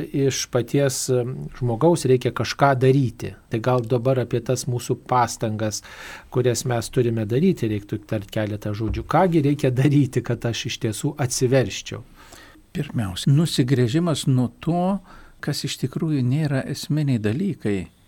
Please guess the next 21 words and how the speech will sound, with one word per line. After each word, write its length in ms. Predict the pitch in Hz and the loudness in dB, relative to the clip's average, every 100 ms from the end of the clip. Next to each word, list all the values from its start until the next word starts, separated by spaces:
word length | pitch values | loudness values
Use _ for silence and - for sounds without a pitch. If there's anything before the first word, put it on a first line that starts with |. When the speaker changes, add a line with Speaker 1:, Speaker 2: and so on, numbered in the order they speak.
| _ _ _ _ - - | _ _ _ _ -20 -2
Speaker 2:
Nusigręžimas 880 | 135 120 - 123 117 175 170 127 139 | 0 2 0 0 -2 0 0 0 0
nuo 80 | 113 | 0
blogio. 640 | 127 190 151 101 92 95 - _ - | 2 2 2 0 -4 -10 -16 _ -4
Tiek 200 | 123 - 143 | -4 -2 -4
apaštalas 480 | 135 107 - 117 | -2 -2 -2 -4
Petras, 400 | - 131 139 117 | 0 2 2 0
kai 140 | - 123 | -2 -4
sako, 240 | 127 110 | -2 -2
„Atsiverskite“, 840 | 110 - 120 127 139 127 - 135 135 - - - _ | -4 -2 0 2 2 -2 -6 -8 -8 -12 -20 -20 _
jis 160 | 156 - | -8 -2
pirmiausia 480 | 117 113 107 - 160 | 0 2 0 -2 -2
sako, 360 | 202 156 113 - - _ | -2 0 -2 -4 -18 _
„Jūs, 200 | 123 190 | 0 2
broliai, 300 | 139 127 156 | 2 2 2
iš 140 | 165 - | 0 2
nežinojimo 1000 | 139 110 135 131 110 110 120 143 180 180 | 2 4 4 4 4 2 2 2 0 -2
pasiuntėt 680 | 123 101 - 131 143 147 - | -4 -2 -2 -2 -2 -4 -4
Jėzų 440 | 135 107 92 - | -2 -2 -4 -4
ant 140 | 120 135 | -4 -4
kryžiaus. 680 | - 139 95 87 - - - - _ - | -2 0 -2 -4 -12 -16 -18 -20 _ 0
Nubalsavot, 880 | 131 120 117 107 - 131 160 160 | 2 2 0 0 0 0 0 -2